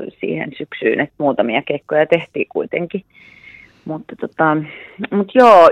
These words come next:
joo, kyllä tää on niinku opettanut myös sen levon, levon tärkeyden, että, että se semmonen niinku, ää, hyvä olo ei tullut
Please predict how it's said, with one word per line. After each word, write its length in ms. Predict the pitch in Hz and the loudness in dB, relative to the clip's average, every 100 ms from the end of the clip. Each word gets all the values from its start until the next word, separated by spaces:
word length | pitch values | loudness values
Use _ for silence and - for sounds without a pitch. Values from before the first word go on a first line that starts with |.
| 214 | 2
joo, 260 | 262 220 190 | 4 6 4
kyllä 180 | 214 202 | -2 0
tää 200 | 226 214 | 2 2
on 140 | 220 | -2
niinku 320 | 214 202 190 - - | -6 -6 -8 -8 -8
opettanut 600 | 220 - 208 - 180 175 | -6 -4 -4 -4 -6 -6
myös 220 | 180 180 | -6 -4
sen 180 | 190 180 | -4 0
levon, 420 | 190 180 175 156 | 0 2 0 0
levon 300 | 208 214 175 | -2 -2 0
tärkeyden, 680 | 170 160 147 151 143 - 98 | 0 0 -2 -8 -8 -8 -8
että, 280 | - - - - | -6 -6 -6 -8
että 200 | 160 - - | -14 -14 -10
se 120 | 165 - | -8 -6
semmonen 440 | 156 156 151 156 | -10 -10 -14 -16
niinku, 360 | 156 - 156 160 _ _ _ _ _ - - - - - | -14 -6 -6 -6 _ _ _ _ _ -20 -20 -20 -20 -6
ää, 300 | 156 147 147 | 0 2 0
hyvä 340 | 170 185 185 147 | -2 4 6 8
olo 240 | 156 143 | 6 6
ei 140 | 151 | 4
tullut 260 | 156 156 | 2 -2